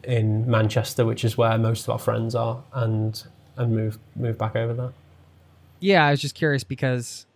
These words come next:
Speaker 2: one of the intimidating things I know before people take off to travel, you were going indefinitely, but then you decided to come home after sixteen months or whatever. And
Speaker 1: Yeah.
Speaker 2: I mean, it can be intimidating when you get rid of everything, like, "Oh, how am I gonna,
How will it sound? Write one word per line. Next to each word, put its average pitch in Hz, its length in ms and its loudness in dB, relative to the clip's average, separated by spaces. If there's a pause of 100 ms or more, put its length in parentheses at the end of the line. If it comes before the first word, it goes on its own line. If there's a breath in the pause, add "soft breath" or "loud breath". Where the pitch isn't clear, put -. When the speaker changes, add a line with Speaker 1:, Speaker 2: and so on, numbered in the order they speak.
(180)
Speaker 2:
one 156 160 4
of 143 60 2
the 135 120 4
intimidating 131 560 2
things 120 260 -2
I 120 80 -2
know 117 140 0
before 117 320 -4
people 113 320 -8
take - 240 -6
off 113 120 -4
to - 60 -20
travel, 113 400 -2
you 135 120 4
were 143 80 8
going 135 240 6
indefinitely, 127 580 2
but 120 120 -2
then 120 100 0
you 113 80 -4
decided 113 280 -4
to 120 60 -6
come 117 140 -4
home 123 180 4
after 117 320 -4 (120)
sixteen 120 400 -6
months 110 280 -4
or 117 60 -2
whatever. 110 400 -2 (840 soft breath)
And 135 160 8
Speaker 1:
Yeah. 120 160 10
Speaker 2:
I 147 60 2
mean, 151 160 6
it 143 80 2
can 165 100 10
be 156 80 10
intimidating 147 500 6
when 135 100 4
you 127 40 4
get 131 120 4
rid 143 120 4
of 135 80 2
everything, 131 460 2
like, 127 180 2
"Oh, 160 140 4
how 151 180 4
am 175 100 4
I 160 60 6
gonna, 151 600 4